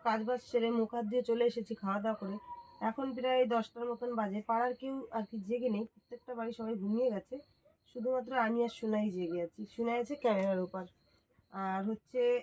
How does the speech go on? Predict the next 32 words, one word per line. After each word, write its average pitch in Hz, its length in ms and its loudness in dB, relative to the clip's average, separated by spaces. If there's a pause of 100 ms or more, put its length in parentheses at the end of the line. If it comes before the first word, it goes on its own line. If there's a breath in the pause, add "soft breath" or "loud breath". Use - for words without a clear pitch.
আহ, 220 440 -2
ঘুমাতে 214 420 2
যাব, 254 360 0
এখন 254 340 -6
দেখলাম 226 340 0
মনে 208 240 0
পড়লো, 185 180 -2
সকালবেলা 247 520 -6
মশারিটা 247 440 -2
খুলতে 285 460 -8
গিয়ে 294 200 0
না 294 240 0 (480)
মশারিটা 233 440 0
এক 233 80 -4 (100)
সাইড 233 220 -4
থেকে 277 200 -6
সেলাই 202 340 -2
খুলে 190 240 -4
গেছে। 190 200 -4
এবার 208 140 0 (560 loud breath)
প্রচুর 302 340 -4
পরিমাণে 339 380 4
মশা, 254 400 4
সেরকম 294 380 -2
তো, 302 180 -2
আহ, 254 260 2
লাইনের 247 360 4
ভোল্টেজও 233 460 0
থাকে 285 320 -4
না, 254 160 0
আর 240 80 -2
প্রচুর, 254 460 -8